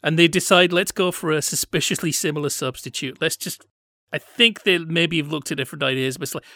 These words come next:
"Right, let's just do Susan again." Vicky is a girl from the future, and she just locks into a grandfather-granddaughter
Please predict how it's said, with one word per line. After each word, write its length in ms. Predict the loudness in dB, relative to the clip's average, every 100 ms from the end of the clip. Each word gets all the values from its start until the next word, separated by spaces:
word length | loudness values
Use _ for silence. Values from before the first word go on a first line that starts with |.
| _
"Right, 140 | -6 -4
let's 160 | -4
just 240 | -4 -6 -4
do 120 | -4
Susan 520 | -4 -2 -2 -2 -6
again." 400 | -6 -8 -8 -10 _ _ _ _ _
Vicky 360 | -4 -4 -2 -4
is 280 | 0 -2 -2
a 80 | -2
girl 240 | 0 0
from 200 | -2 -4
the 60 | -4
future, 720 | -6 -6 -6 -4 -2 -2 -6 _ _ _ _ _ _ _
and 540 | -6 -4 -4 -6 -12 -16 _ _ _ _ _ _
she 280 | -10 -8 -10
just 200 | -8 -8
locks 360 | -4 -4 -4 -6
into 400 | -6 -4 -6 -6
a 80 | -8 _ _ _ -4
grandfather-granddaughter 1400 | 2 2 2 0 0 -2 -4 -4 -2 -4 -4 -6 -8 -10